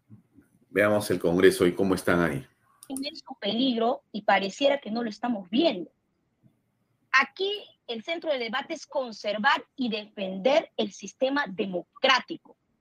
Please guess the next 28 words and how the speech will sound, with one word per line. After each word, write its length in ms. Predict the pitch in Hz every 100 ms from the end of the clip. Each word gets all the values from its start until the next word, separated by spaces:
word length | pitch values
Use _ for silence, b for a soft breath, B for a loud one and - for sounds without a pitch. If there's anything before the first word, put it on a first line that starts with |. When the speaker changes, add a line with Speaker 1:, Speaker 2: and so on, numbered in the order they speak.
| _ _ _ _ _
Speaker 2:
El 180 | 254 262
Estado 520 | 254 - - 381 370
está 240 | 285 - 320
en 120 | 330
el 120 | 254
deber 280 | 220 233 285
de 100 | 254
protegernos 1000 | - 190 180 - 269 277 247 277 440 - _ _ _ _ _ -
y 160 | 262
cumplir 720 | - 254 240 - 330 370 - - _ -
con 200 | 240 240
nuestro 340 | 330 330 330
derecho 300 | 240 269 -
de 100 | 269
vivir 260 | 190 226 262
en 180 | 196
paz. 580 | - 311 330 220 - - _ _ _ _ _ -
Colegas 460 | 277 302 349 339
congresistas, 720 | - 269 226 - 302 285 233 -
no 480 | 285 320 349 359 -
podemos 540 | - 254 247 302 320 -
ceder 340 | 226 233 262 -
a 100 | 226
la 100 | 202
violencia, 800 | 185 185 233 277 240 - 180 160 _ _ _ -
no 480 | 247 277 302 320 -
podemos 460 | 233 254 262 247
cederla. 540 | - 190 247 240 165